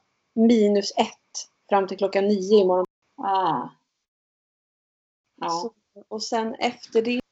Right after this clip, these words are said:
Speaker 1: så står det just nu att det ska vara snöblandat regn och sen regn och typ en eller två plusgrader. Så det känns ju inte som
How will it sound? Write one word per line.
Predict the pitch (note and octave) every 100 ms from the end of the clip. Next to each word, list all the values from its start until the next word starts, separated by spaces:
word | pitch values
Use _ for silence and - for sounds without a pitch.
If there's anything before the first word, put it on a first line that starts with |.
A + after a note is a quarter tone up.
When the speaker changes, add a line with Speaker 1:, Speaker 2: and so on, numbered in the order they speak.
| _
Speaker 1:
så | - A3 G#3 G#3 G3+ G3+
står | - - G#3
det | G3 F#3+
just | G3
nu | A#3 A3+
att | G#3
det | G#3
ska | - G#3
vara | F#3+ F#3+ F#3+ F#3 G3+
snöblandat | - - A#3 G#3+ G3 G3+ A3 G#3 G3+ A3
regn | A3+ B3+ C4+ E4 G#4+ A4+ _ _
och | A3 A3+
sen | G#3 G3
regn | G3+ F#3+ A3+ E4 F#4+ - _ _ _ _ _
och | - A3
typ | G#3+ F#3+ -
en | G#3+ G#3 G3+
eller | F#3+ G3
två | G3 G3
plusgrader. | A3+ G#3+ - C4+ G#3 F3 E3
Så | G#3+ G#3+
det | G3+ G3
känns | G3 G#3 G3+ G#3+
ju |
inte | G3+ - A3
som | G#3+ G3 F#3+ F#3